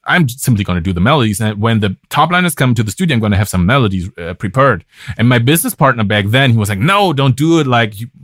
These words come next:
uh, can you even do that?" And I started studying melodies. I studied a lot of Max Martin, for example. I listened to a lot of music, uh, his songs, and I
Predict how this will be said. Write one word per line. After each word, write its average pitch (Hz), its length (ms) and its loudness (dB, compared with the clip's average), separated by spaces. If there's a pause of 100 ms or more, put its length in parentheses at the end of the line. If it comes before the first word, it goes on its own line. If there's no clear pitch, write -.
(1120)
uh, - 180 -8 (140)
can 175 160 2
you 170 80 4
even 139 180 4
do 175 160 6
that?" 123 140 2
And 110 120 -2
I 117 80 0
started 147 400 0
studying 131 380 0
melodies. 123 400 2
I 95 60 -6
studied 117 360 0
a 98 40 2
lot 107 200 0
of 101 80 -2
Max 98 240 -2
Martin, 120 360 0
for 101 160 -6
example. 90 400 -4
I 82 140 -2
listened 131 400 0
to 123 120 0
a - 20 2
lot 127 280 0
of 117 80 -4
music, 120 340 0
uh, 107 80 -8
his 110 240 -6
songs, 127 420 0
and 104 140 -2
I 90 160 -4